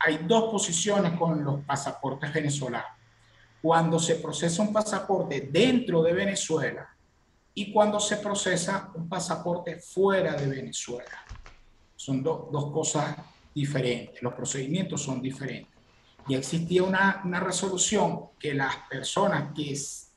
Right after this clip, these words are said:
eh, sobre todo los que viajaron hacia Sudamérica, que pasaron con cartas andinas y no tenían pasaporte,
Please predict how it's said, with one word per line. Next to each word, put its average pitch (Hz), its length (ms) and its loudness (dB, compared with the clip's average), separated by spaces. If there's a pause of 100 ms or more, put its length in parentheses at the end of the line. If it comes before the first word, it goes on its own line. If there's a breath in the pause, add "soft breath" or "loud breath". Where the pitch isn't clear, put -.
(200)
eh, 143 100 -10
sobre 135 280 -4
todo 135 120 -4
los 165 140 2
que 180 100 0
viajaron 135 460 -2
hacia 160 200 -4
Sudamérica, - 800 -6 (500 soft breath)
que 139 140 2
pasaron 180 680 2
con 143 220 0
cartas 175 460 2
andinas 170 720 -4 (100)
y 123 120 -6
no 156 440 -2
tenían 151 500 -2
pasaporte, - 960 -4